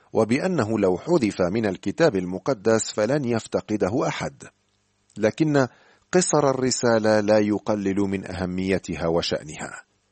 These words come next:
فعلى غرار بقية الأنبياء الصغار فإن هذا السفر رئيسي ووثيق الصلة وعملي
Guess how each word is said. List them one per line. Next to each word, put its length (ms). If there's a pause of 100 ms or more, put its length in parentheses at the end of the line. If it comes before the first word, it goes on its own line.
(260)
فعلى 440
غرار 480
بقية 480
الأنبياء 560
الصغار 600 (360)
فإن 360
هذا 340
السفر 500
رئيسي 640 (320)
ووثيق 800
الصلة 540
وعملي 920